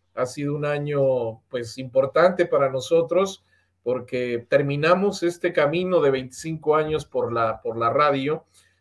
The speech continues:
pero iniciamos ahora estas transmisiones a través del canal de YouTube, eh, para todos ustedes. Así que yo creo que es un año, como dice Gladys, este año dos mil veintiuno fue de transición también,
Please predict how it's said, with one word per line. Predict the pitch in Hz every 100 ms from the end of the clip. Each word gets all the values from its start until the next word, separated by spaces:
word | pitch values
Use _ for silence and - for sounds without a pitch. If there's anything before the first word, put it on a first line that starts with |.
| _
pero | 151 170
iniciamos | 180 151 196 208 202 180
ahora | 185 180 170
estas | 165 165 - 160 156
transmisiones | 147 143 143 131 147 151 151
a | 131
través | 123 127 131
del | 131 110
canal | 117 123
de | 123 117
YouTube, | 127 127 135 131 _ _ _ _ _ _ _
eh, | 104 107 104
para | 120 131
todos | 139 135 120
ustedes. | 113 - 107 104 113
Así | 143 139
que | 143
yo | 151
creo | 151
que | 165
es | 147
un | 165
año, | 165 165 165
como | 135 123
dice | 139 - 139
Gladys, | 147 156 160 - _ _ _ _
este | 127 127 151
año | 151
dos | 131
mil | 143 143
veintiuno | 135 139 151
fue | 147 143
de | 147
transición | 143 127 123 120 113 139 143 139
también, | 135 123 135 135 170